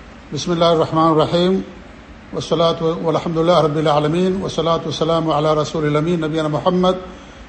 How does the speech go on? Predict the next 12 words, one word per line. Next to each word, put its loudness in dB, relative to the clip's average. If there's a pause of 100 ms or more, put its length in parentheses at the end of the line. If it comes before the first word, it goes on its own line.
(120)
وعلی 2
آلہ 0
واصحابہ 0
اجمعین 0
ومن 0
تبعہم 0
بإحسان 0 (560)
الی 4
یوم 0
الدین، 0
اما 0
بعد۔ 4